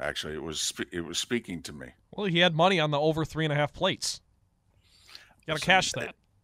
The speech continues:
Speaker 1: it's, three and a half's really not the issue, I have to admit. I, i-, if you're foolish enough to follow me into a buffet and you put the over-under plates at three and a half, you might as well just hand me the money and go to your car. Uh, the real question's four and a half.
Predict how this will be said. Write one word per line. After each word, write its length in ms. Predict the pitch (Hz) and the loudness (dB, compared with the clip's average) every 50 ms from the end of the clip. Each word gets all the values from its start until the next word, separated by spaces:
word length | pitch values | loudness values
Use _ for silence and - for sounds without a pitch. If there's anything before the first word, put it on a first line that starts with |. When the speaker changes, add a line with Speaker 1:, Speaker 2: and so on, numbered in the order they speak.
| _ _ _ _ | _ _ _ _
Speaker 1:
it's, 240 | 127 123 - - - - _ _ _ _ _ _ _ - | 6 6 6 2 -6 -12 _ _ _ _ _ _ _ -12
three 300 | - - 165 190 202 185 | -8 2 8 10 12 12
and 80 | 139 117 | 12 12
a 40 | 107 | 10
half's 340 | 113 107 98 87 - - 110 | 10 8 6 6 4 0 0
really 260 | 98 90 85 87 85 | 0 0 0 0 2
not 240 | 85 82 82 82 - | 2 2 2 2 -2
the 160 | 80 76 78 | -6 -4 -2
issue, 320 | 76 - - 82 76 76 | -2 -2 -2 -2 0 2
I 80 | 85 92 | 4 8
have 200 | 104 123 120 - | 10 10 8 8
to 100 | - 101 | 4 -2
admit. 340 | 85 73 76 80 71 67 - _ _ - | -4 -2 -4 -6 -6 -6 -8 _ _ 2
I, 100 | 104 110 | 2 4
i-, 360 | 82 80 117 117 110 113 113 - | 4 2 0 0 0 -2 -2 -2
if 160 | 123 107 113 | -2 -2 2
you're 180 | 151 185 214 202 | 8 8 8 8
foolish 500 | - - - 165 160 151 147 135 - 139 | 8 4 4 4 6 6 6 4 4 6
enough 260 | 123 120 113 107 - | 8 6 6 6 4
to 80 | 104 | -4
follow 320 | - - 113 110 104 101 101 | 4 8 8 10 10 8 4
me 160 | 98 101 95 | 0 0 0
into 200 | 92 92 92 90 | 0 2 0 0
a 60 | 87 | 0
buffet 540 | 73 92 87 80 - - 107 92 87 85 85 | 0 0 -2 -2 0 2 2 2 2 2 0
and 80 | 85 92 | -2 -4
you 80 | 90 | -4
put 160 | - - 92 | -4 -6 -4
the 160 | - 92 92 92 | -4 -2 0 2
over-under 440 | 95 90 82 92 92 87 78 78 | 0 2 0 -2 -2 -2 -2 -6
plates 380 | 76 - - 107 90 80 - - | -8 -4 -2 0 0 0 -2 -6
at 80 | 76 - | -8 -8
three 240 | - 90 87 80 | -6 -6 -4 -4
and 80 | 73 71 | -4 -4
a 60 | 71 | -2
half, 380 | 73 82 80 73 69 - - - - - - - - - - | -2 -2 -2 -2 -4 -6 -10 -14 -16 -20 -20 -20 -20 -6 -2
you 120 | 123 113 | 0 8
might 200 | 120 135 139 131 | 10 12 12 12
as 120 | 117 95 | 8 6
well 80 | 110 107 | 2 0
just 200 | 87 90 87 - | 0 -2 0 2
hand 180 | 104 101 92 87 | 2 2 2 0
me 100 | 87 82 | -2 -4
the 80 | 82 | -4
money 300 | 85 87 85 80 78 78 76 | -2 0 0 0 -2 -4 -6
and 80 | 73 | -6
go 120 | 73 76 73 | -6 -6 -6
to 100 | 71 69 | -6 -8
your 120 | 64 62 | -10 -10
car. 400 | - - 80 65 53 - - - _ _ _ _ _ _ _ _ _ _ _ - | -6 -4 -4 -4 -4 -6 -10 -14 _ _ _ _ _ _ _ _ _ _ _ 8
Uh, 120 | 156 170 | 8 10
the 120 | - 196 185 | 10 10 12
real 180 | 202 226 208 | 12 12 12
question's 500 | - - - 151 135 - - 101 87 - | 12 12 12 12 12 12 10 4 0 -2
four 280 | - - 107 92 82 65 | -2 -2 0 -2 -2 -2
and 80 | 62 62 | -4 -6
a 40 | |
half. 300 | - 62 - - - - | -8 -8 -10 -12 -18 -20